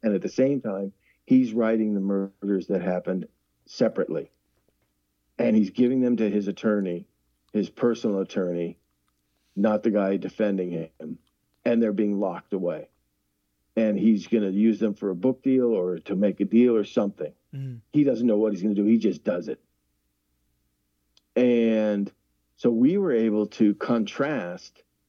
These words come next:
Speaker 1: 'cause we had the transcripts from the de-, detective interviews when he told them about all the murders he'd done.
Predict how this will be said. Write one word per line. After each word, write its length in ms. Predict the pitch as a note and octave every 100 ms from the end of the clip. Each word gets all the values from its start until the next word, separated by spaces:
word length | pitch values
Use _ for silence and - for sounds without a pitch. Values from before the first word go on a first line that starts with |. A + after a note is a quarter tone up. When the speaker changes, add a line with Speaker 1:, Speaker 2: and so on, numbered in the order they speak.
| -
Speaker 1:
'cause 140 | A2
we 160 | G#2 B2+
had 160 | A2+ F#2+
the 40 |
transcripts 560 | - A2 B2 F#2+ D#2+ -
from 220 | G2 F#2
the 100 | F#2
de-, 300 | G#2 G#2+ F2
detective 540 | F#2 F2+ C3 - F2
interviews 440 | E2+ E2 E2+ F2 G2
when 140 | F#2
he 120 | E2+ F#2
told 320 | - A2 F#2+
them 140 | E2+
about 240 | E2+ F2 -
all 240 | F2 F2+
the 80 | F2+
murders 380 | F#2 A#2 B2+ -
he'd 140 | -
done. 160 | -